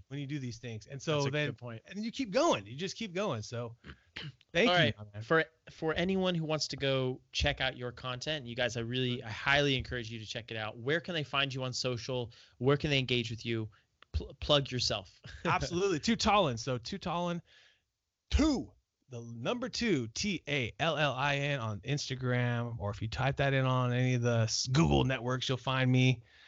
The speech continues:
Speaker 2: And what's
Speaker 1: As
Speaker 2: that
Speaker 1: well as
Speaker 2: cat page? We gotta know. You gotta shout that cat
Speaker 1: Funny
Speaker 2: page
Speaker 1: Cats.
Speaker 2: out, man.
Speaker 1: Oh, yeah, absolutely. Uh, Funny Cats on social media is on Facebook. It's facebook dot com slash cats make us laugh is the
Speaker 2: All
Speaker 1: cat
Speaker 2: right.
Speaker 1: page.
Speaker 2: <laughs>
Speaker 1: Uh,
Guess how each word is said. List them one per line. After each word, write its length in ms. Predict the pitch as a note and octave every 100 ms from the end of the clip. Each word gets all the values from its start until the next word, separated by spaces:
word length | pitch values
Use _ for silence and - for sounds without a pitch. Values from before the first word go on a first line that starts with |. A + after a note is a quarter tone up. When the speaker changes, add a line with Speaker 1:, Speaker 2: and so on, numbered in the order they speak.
| -
Speaker 2:
And 100 | C3+
what's 40 | C3
Speaker 1:
As 60 | C3
Speaker 2:
that 100 | C#3+
Speaker 1:
well 80 |
as 60 | C#3+
Speaker 2:
cat 160 | E3 -
page? 340 | C#3 A2 -
We 80 | C#3
gotta 220 | G3+ G#3
know. 120 | D#3+
You 160 | C#3 D#3+
gotta 200 | - D#3
shout 220 | - C#3
that 160 | B2 A#2
cat 120 | D3
Speaker 1:
Funny 120 | D3+
Speaker 2:
page 80 | C3
Speaker 1:
Cats. 320 | C3+ G#2+ G2 G2
Speaker 2:
out, 60 |
man. 100 | G2+
Speaker 1:
Oh, 40 | D#3+
yeah, 200 | E3 F#2+
absolutely. 520 | A#2 D#3+ F3 D3+ B2
Uh, 240 | A#2+ B2 A2+
Funny 300 | - G#3 A3
Cats 420 | G3+ A3 G#3+ -
on 220 | B2+ C3+
social 380 | B2 D#3+ E3 E3
media 360 | D3 D#3+ G3+ G#3+ G3
is 160 | D#3
on 240 | C#3+ C3+ C3+
Facebook. 540 | - D3 - E3+ G3+ -
It's 280 | B2 - -
facebook 340 | D3 D#3+ E3 D#3
dot 180 | C#3
com 300 | - D3 D3
slash 440 | D3 - C3+ B2+ -
cats 360 | - D#3+ - C#3
make 200 | C#3 C#3+
us 140 | B2
laugh 360 | A#2+ B2+ A3+ - - _ _ _ _ _
is 100 | - B2+
the 60 |
Speaker 2:
All 40 | A#2+
Speaker 1:
cat 140 | C#3+
Speaker 2:
right. 80 | D#3+
Speaker 1:
page. 440 | F3+ F3 G3 - -
Speaker 2:
<laughs> 60 | _ - -
Speaker 1:
Uh, 500 | D#3+ C#3+ C3+ C3+ C3